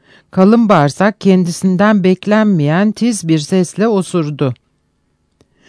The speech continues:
Dışarısı evden de sıcak. En doğrusu araba ile esintili bir yerlere gitmek. Otoparka doğru yürüdüm. O sokakta taş kırma çalışmaları başlamış, otopark girişine kadar yol kapalı,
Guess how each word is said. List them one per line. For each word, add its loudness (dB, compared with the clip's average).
Dışarısı 0
evden 2
de 0
sıcak. -6
En 2
doğrusu 0
araba 2
ile 2
esintili 0
bir 2
yerlere 2
gitmek. -6
Otoparka -2
doğru 0
yürüdüm. -2
O -4
sokakta -4
taş 0
kırma 0
çalışmaları -2
başlamış, -2
otopark -4
girişine -2
kadar 0
yol -2
kapalı, -2